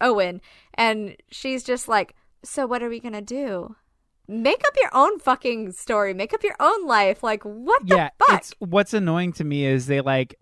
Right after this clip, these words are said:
Speaker 2: tried to girl boss her without being feminist a little bit, where it's like,
Speaker 1: Yeah.
Speaker 2: she still needs to rely on these other people. She's powerful but useless in almost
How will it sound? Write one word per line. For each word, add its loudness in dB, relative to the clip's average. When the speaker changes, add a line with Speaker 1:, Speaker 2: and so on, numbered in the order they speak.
Speaker 2:
tried -2
to 0
girl 2
boss -2
her -2
without -2
being -4
feminist -6
a -4
little 0
bit, 0
where 4
it's 0
like, -2
Speaker 1:
Yeah. 0
Speaker 2:
she 2
still 0
needs -2
to -4
rely 0
on -4
these -4
other -2
people. -6
She's -4
powerful -2
but -6
useless -6
in -6
almost -2